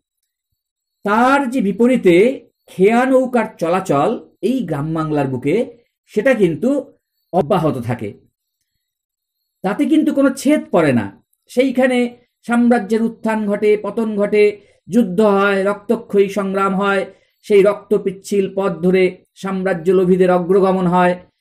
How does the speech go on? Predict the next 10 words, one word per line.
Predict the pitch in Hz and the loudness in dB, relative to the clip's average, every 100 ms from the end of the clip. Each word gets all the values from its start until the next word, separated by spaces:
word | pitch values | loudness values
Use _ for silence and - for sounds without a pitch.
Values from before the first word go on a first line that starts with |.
| _ _ _ _ | _ _ _ _
তাদের | - 180 190 | -4 0 2
অহমিকা, | 180 202 196 190 190 180 - _ | 4 4 2 2 0 0 -6 _
দম্ভ, | 123 180 202 180 180 180 - - | 0 2 2 4 4 4 -2 -4
দর্প | 151 196 190 185 180 175 - _ _ _ _ | 0 2 2 2 2 0 -12 _ _ _ _
কখনো | 175 190 196 | -4 0 0
প্রকাশ | 185 180 196 - | 0 -2 -4 -4
পায়, | - 208 226 | 0 0 0
কখনো | 220 180 190 | -2 -2 -4
চূর্ণ | 180 240 226 208 | -2 0 2 2
হয়। | 156 127 98 | 0 0 -4